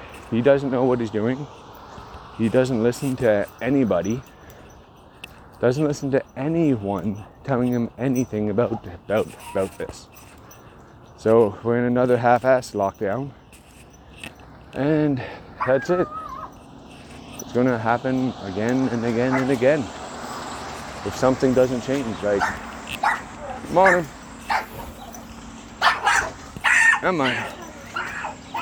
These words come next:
Neighbor's dog. <laughs> So,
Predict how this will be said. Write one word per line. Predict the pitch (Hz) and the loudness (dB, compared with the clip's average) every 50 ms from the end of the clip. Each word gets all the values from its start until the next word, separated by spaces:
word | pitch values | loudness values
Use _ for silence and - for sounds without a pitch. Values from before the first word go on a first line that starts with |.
| - - - - - - - - - - - - - - - - - - - - - - | -6 -6 -8 -10 -12 -12 -12 -12 -12 -12 -12 -12 -12 -12 -12 -12 -12 -12 -12 -12 -8 0
Neighbor's | - 127 127 117 117 120 | 2 4 4 6 4 2
dog. | - - 107 110 101 - - - - - - | 4 4 4 4 4 0 -8 -18 -14 -8 -4
<laughs> | 135 131 - - - - - - - - - - - - - - - - - - - - - - - - - - - - - - - - - - - - - - | -4 -4 -4 -6 -12 -16 -16 -16 -16 -16 -16 -16 -16 -16 -16 -16 -16 -16 -16 -16 -16 -16 -14 -14 -14 -14 -14 -14 -14 -16 -18 -18 -18 -18 -18 -16 -16 -16 -16 -4
So, | - - 123 123 120 | 4 6 6 6 6